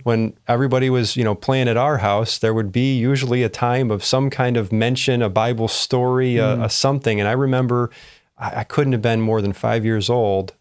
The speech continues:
Speaker 1: Um, a friend of mine saying, "I wanna, you know, I wanna be saved," and saying a prayer in the playroom in our house. And I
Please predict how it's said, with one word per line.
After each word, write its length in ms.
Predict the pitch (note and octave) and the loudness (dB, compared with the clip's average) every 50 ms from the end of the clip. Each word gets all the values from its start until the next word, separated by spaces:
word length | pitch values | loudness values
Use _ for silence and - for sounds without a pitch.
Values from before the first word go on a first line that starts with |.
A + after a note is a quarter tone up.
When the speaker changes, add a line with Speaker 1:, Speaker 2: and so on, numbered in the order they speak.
| _ - | _ -20
Speaker 1:
Um, 500 | - - G2 F#2+ F#2+ G2 G2 G2+ F#2 - - | -10 -8 -6 -4 -2 -2 -4 -4 -6 -6 -8
a 60 | A2 | -10
friend 380 | G#2 - - C3+ C3+ C#3 C3+ B2+ | -10 -6 -2 -2 0 2 2 0
of 60 | A2+ | 0
mine 260 | G#2+ G2 F#2+ G2 F#2+ | 0 0 -2 -2 -4
saying, 300 | F#2+ - G2+ G2+ G2 F#2 | -4 -4 -4 -2 -2 -2
"I 100 | G2 G#2 | -4 -4
wanna, 300 | E3+ F3 E3+ F3+ E3+ D#3 | -2 -2 -2 -2 -2 -2
you 140 | C#3+ E3+ C3+ | -2 -2 -2
know, 100 | A2+ G2+ | -2 -2
I 100 | - B2 E3 | -2 -2 0
wanna 200 | E3+ E3+ D#3 D3 | 0 0 0 0
be 100 | D3+ C#3+ | 0 -2
saved," 480 | - - D#3 C#3 C#3 D3 D3+ D3 - | 0 0 0 0 2 0 -2 0 0
and 220 | A#2+ A2 G#2 G2+ - - - - _ - | 0 0 -2 -4 -8 -12 -20 -20 _ -8
saying 260 | - - C#3 C3+ C3 | -2 0 0 2 2
a 60 | B2 | 0
prayer 540 | B2+ - - C3 B2+ B2 B2 C3 D3 C#3+ - _ _ _ - | -2 -2 -2 0 2 2 2 0 -2 -4 -6 _ _ _ -4
in 460 | - A#2 A2+ A2 G#2+ G#2 - - A2 G#2+ | -2 0 2 2 0 -2 -2 -4 -2 -4
the 80 | G#2+ | -4
playroom 420 | - - C3 B2+ B2+ B2+ B2+ B2 A#2+ | 0 0 0 2 2 2 2 2 0
in 60 | A#2 | 0
our 100 | A2+ G#2 | 0 0
house. 360 | G#2 A#2+ A#2 B2+ C3+ - - | 0 0 0 0 0 0 0
And 160 | A#2+ A2 G#2+ - - | -2 -2 -2 -4 -2
I 340 | F#2 A#2 A#2 A#2 A#2 G#2 | -2 0 0 0 -2 -4